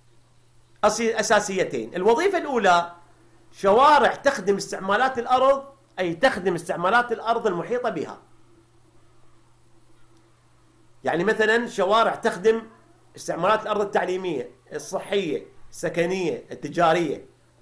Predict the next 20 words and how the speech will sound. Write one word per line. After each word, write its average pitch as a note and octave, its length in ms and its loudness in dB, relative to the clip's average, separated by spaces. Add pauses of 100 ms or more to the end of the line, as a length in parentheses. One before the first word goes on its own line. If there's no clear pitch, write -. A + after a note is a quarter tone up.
(400)
الناس G#3 360 0
تركب A3 320 2
يعني G3 160 2
تروح G#3 200 -2
للمستشفى، E3+ 640 -4
الناس F3+ 280 -4
تروح G3 220 -2
للجامعة، F3+ 1400 -2
الناس D#3 320 -2
تروح E3 180 -6
للعيادة، D#3 1400 -2
الناس D3+ 340 -8
تروح E3+ 320 -4 (340)
تشتري. E3 560 -4 (120)
هذه F3+ 420 2 (180)
تخدم A#3 500 2 (440)
استعمالات F3 560 0
الأرض A3 220 -2
الأخرى. C4 440 0 (1400)
والشوارع C4+ 760 4